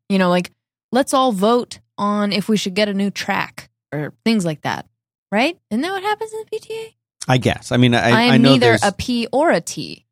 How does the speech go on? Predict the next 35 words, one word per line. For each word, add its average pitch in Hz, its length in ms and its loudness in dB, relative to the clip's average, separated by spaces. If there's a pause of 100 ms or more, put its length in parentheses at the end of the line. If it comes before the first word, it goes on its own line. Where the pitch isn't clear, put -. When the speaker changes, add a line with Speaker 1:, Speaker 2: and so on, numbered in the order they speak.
(220)
Speaker 2:
there 131 260 6
is, 123 680 2
I 135 160 2
think, 120 240 0
an 117 80 0
element 117 380 4
of - 160 -6
bake 110 200 0
sales 160 480 0 (960)
going 156 240 6
Speaker 1:
Yeah. 160 140 6
Speaker 2:
on 160 160 4
with 156 160 2
it, 160 160 2
fundraising 151 1120 2
activities, 143 680 0
other 165 200 6
things 160 300 2
like 127 180 2
that. 101 280 0 (600)
But 139 160 4
w-, 127 140 -8
apparently 196 580 0
at 160 100 -2
the, 151 80 -2
his 220 180 2
school, 101 540 0 (720)
the 151 80 0
P 202 220 0
T 196 140 2
A 233 120 4
is 165 140 2
also 160 260 0
in 160 160 2
charge 139 760 -2